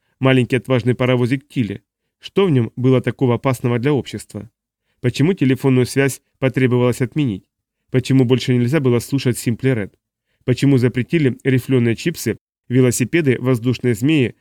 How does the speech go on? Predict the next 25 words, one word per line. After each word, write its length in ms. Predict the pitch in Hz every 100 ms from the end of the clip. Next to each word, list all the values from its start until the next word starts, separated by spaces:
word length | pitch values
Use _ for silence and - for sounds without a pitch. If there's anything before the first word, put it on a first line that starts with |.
| _ -
застёжки 520 | 127 123 135 - 127
молнии, 480 | 123 160 131 107 - _ _
шарики 440 | - 135 127 -
йо-йо, 420 | 120 117 135 165 - _ -
банджо 420 | 135 156 117 104
и 80 | 123
марципаны? 640 | 120 113 139 127 92 95 _ _ _ _ _ -
Я 240 | 185 -
сделал 360 | 107 131 123 113
паузу, 480 | 151 165 104 101 _ _
и 60 | 143
этого 300 | 202 139 117
было 220 | 123 120
достаточно 600 | 123 120 131 113 107 120
для 140 | 104 131
Джейн. 380 | 120 95 92 - _ _ _ _ _
«Мне 180 | 175 254
совсем 300 | 226 190 202
не 80 | 170
нужно, 280 | 202 190 143
чтобы 260 | - 147
ты 100 | 147
со 140 | 196 156
мной 120 | 143
соглашался», 720 | 127 143 170 - 104 - 92